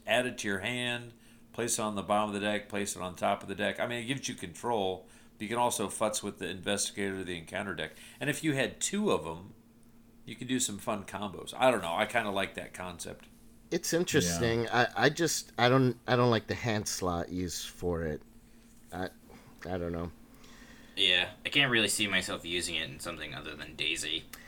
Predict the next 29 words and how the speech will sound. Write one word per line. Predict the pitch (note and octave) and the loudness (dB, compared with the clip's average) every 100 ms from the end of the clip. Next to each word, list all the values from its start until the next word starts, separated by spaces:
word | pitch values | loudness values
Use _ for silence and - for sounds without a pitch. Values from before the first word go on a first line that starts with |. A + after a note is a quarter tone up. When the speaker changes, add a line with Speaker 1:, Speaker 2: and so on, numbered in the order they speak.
| - | -4
Speaker 3:
Is | A2+ G#2 | -2 0
it | B2+ | 2
an | C3+ | 2
action? | G#2+ A2 B2 - D3+ F#3 - - - - - - | 4 2 0 -4 -4 -4 -6 -18 -20 -20 -16 2
Speaker 2:
Yes. | A#2 G#2+ G2 | 4 6 6
Speaker 4:
It | - | 2
is, | - | 0
yeah. | G2 F#2 | 0 2
Speaker 1:
Yeah. | |
Speaker 3:
Yeah, | F#2+ F#2 F#2 F2+ F2 | 2 2 2 2 0
see, | F2 F2+ F2+ | -2 -2 0
I, | F2+ F2 G2+ F#2+ | 0 0 0 -2
I'd | F2+ | -2
see | - F2 E2+ | -4 -4 -4
that | E2 D#2+ | -4 -4
as | D2 | -6
a | D#2 | -8
Daisy | D2+ D#2 D#2 D#2+ | -8 -8 -10 -10
card. | D#2+ D#2 D#2 D#2 - - F#2 | -8 -8 -8 -10 -14 -14 -12
It's | E2+ | -8
a | F2+ | -8
tome | - G2+ F#2+ F2 | -2 0 2 2
and | F2 | 2
it | E2+ | 0
has | E2 D#2+ | -2 -2
an | D#2 | -2
action | D#2 D2+ - E2 | -6 -8 -8 -8
on | E2 D#2+ | -6 -8
it. | E2 | -10